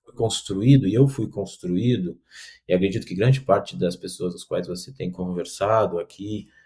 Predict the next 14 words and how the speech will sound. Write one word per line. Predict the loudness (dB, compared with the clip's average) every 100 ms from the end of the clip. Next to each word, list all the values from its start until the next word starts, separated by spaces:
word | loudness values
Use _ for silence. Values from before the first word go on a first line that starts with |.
| _ _
e | -4
no | -4
Podbrain, | 2 0 2 0 2 0 -2 -12 _ _ _
é, | 2 2 4 2
fomos | 4 4 4
construídos | 0 0 2 4 4 2
de |
uma | 4 4
forma, | 4 2 2 0 -2 -4
né, | -4 -6 -6 -2
dentro | -2 0
de | 0 -2
um | -2
princípio | -2 -2 0 0 0 -4 -6 -8